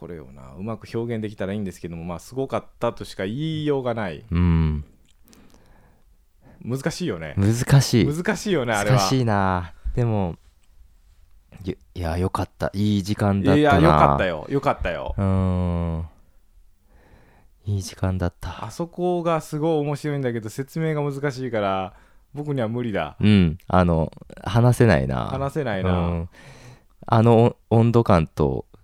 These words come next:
Speaker 2: クオリティを伝えることができない。
Speaker 1: できない。
Speaker 2: 技術を持ってないのが悔しいんですけど、
Speaker 1: <laughs>
Speaker 2: できない。
Speaker 1: 本当に思う。
Speaker 2: なんか生、生半可で伝えたらちょっとジョンさんに失礼だと思う。
Speaker 1: そう、思う。同じこと思う。
Speaker 2: うん。
Speaker 1: う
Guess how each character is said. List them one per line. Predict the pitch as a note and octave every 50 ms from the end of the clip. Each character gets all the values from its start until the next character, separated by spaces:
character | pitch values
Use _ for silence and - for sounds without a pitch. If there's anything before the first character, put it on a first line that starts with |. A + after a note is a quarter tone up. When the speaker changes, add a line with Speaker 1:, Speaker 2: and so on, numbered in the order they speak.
| _ _ -
Speaker 2:
ク | - A2 G#2
オ | G2+
リ | G2 G2+
テ | F#2 - G2
ィ | F2+ F2 F2 F2 E2+ E2 E2 E2 D#2+ D#2+ - - - -
を | - F2+ D#2+ - - _ _ _ _ -
伝 | - - - A#2+ G#2+ G2+
え | G2
る | F#2+ G2 F2+
こ | - G2
と | F2+ F#2+ F2
が | D#2 D2 - - - -
で | F#2 A2 G2
き | - G2+
な | G2 F#2 E2+
い。 | C#2+ -
Speaker 1:
で | C3 D3 D3
き | C#3+ C#3+
な | G#2+ F2
い。 | D#2 - A#2+ A#2+ A#2+ A2+ - - _
Speaker 2:
技 | - B2 B2
術 | A2+ - - G#2
を | F#2
持 | G2 G2
っ | F#2+
て | - G2
な | F2+ E2
い | E2
の | E2 D#2 D2+
が | D2+ D2+
悔 | - - G2 F#2
し | F2+ G2
い |
ん | F#2 D#2
で | D2 C#2+
す | -
け | -
ど、 | C3+ F#3+
Speaker 1:
<laughs> |
Speaker 2:
で | - A2+ B2+
き | - C#3
な | A#2
い。 | -
Speaker 1:
本 | A3+ A3+ A3
当 | G#3+ G#3
に | G#3+ G#3+ G#3 G3+ F3+ - - - _ -
思 | - D#3+ E3+ F3+ D#3 -
う。 | - - _ _ _ - - - - - - - - - - - - - - _ _ - - - - -
Speaker 2:
な | G2+ G2+
ん |
か | F#2+ -
生、 | F2 F#2+ G#2 A2 A#2 A#2 A2+ G#2+ - -
生 | A#2 A2+ A#2 C3 C3
半 | C3+ C3 B2 A#2+
可 | A2+ A#2+ A#2
で | A2+ A2+
伝 | A2 - - - A2 G#2
え | G2+
た | - G2
ら | E2
ち | - -
ょ | -
っ | -
と | - - -
ジ | - A2
ョ | A2
ン | G2+
さ | F#2 D2
ん | C#2
に | D2+
失 | - - -
礼 | F2+ D2
だ | A1+ -
と | - - -
思 | G3 E3+
う。 | -
Speaker 1:
そ | - G#3
う、 |
思 | G#3 G3+ G3 F3+ - F3+ F#3+
う。 | G3
同 | G#3+ A3
じ | G3+ A3
こ | A3+ A3+
と | G3+ D#3
思 | C#3+ C3 A#2+ G#2+ G2 F#2+ -
う。 | F2+
Speaker 2:
う |
ん。 | F2
Speaker 1:
う | E2+ - G#2+